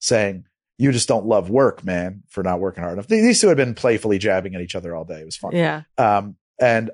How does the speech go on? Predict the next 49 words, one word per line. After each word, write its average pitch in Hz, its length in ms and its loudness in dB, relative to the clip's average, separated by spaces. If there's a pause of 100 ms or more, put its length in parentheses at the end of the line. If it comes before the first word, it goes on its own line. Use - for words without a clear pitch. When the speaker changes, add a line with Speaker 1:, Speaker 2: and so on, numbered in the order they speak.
(100)
Speaker 1:
I, 120 160 4
I 117 240 2
let, 113 240 2
we 123 80 4
all 113 140 4
laughed 104 260 2
about 101 180 2
it. 98 60 2
And 101 80 -6
then 101 60 -8
when 98 60 -10
he's 98 120 -8
gone, 104 160 0
I - 20 2
was 101 80 0
like, 113 100 0
"You 151 60 2
know, 156 60 4
I 139 80 2
gotta 151 180 0
tell 180 120 2
you 139 80 2
though, 110 120 2
man, 107 160 0
like, 104 140 0
who 135 280 4
loves 127 460 0
work, 139 400 2
right?" 113 260 2
He 110 60 -12
goes, 104 180 -2
"I 131 160 0
do. 113 220 2
I 120 80 2
got 95 160 -4
seventeen 131 480 0
kids 117 260 -2
to - 80 -14
feed." 85 360 -12 (260)
And 113 160 4
then 120 180 4
I 123 200 4
said, 113 300 2
"Ha, 139 200 2
ha, 170 260 2
ha, 254 220 2
ha, 269 180 2
ha, 269 240 2
ha. 254 300 2